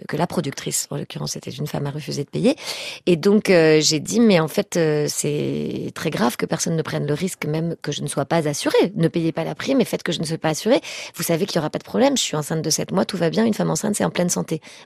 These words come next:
Bah, visiblement, non. Une femme enceinte, c'est moins en pleine santé que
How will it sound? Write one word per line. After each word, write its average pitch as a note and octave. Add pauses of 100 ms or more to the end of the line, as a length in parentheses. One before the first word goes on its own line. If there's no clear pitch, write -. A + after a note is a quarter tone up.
Bah, D3
visiblement, C#3+
non. F#3
Une G#3+
femme D#3+
enceinte, G3 (380)
c'est -
moins F3
en E3+
pleine D#3
santé E3+
que F3